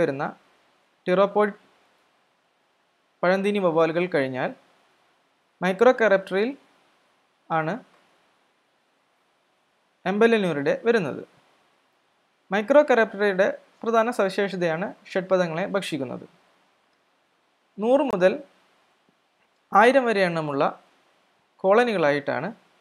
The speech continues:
ഉറവാലൻ വവ്വാലുകൾ ജീവിക്കുന്നത്. വലിപ്പം കുറഞ്ഞ വവ്വാലുകളാണ് ഉറവാലൻ വവ്വാലുകൾ.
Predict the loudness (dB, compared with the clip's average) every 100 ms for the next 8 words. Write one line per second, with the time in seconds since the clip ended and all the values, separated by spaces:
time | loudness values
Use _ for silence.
0 | _ _ _ _ _ _ _ _ _ _
1 | _ -8 0 4 4 2 -2 0 0 0
2 | -2 -6 -10 _ _ -12 -6 -4 -4 -6
3 | -10 -12 -16 _ _ _ _ _ _ _
4 | _ _ _ 0 2 4 2 4 2 0
5 | -2 -6 -10 _ _ _ -8 -2 2 2
6 | 2 0 -2 -4 -10 _ _ _ _ _
7 | _ _ _ _ _ _ _ _ _ _
8 | _ _ _ _ _ _ _ _ _ _
9 | _ _ 0 4 4 2 -2 0 2 2
10 | -4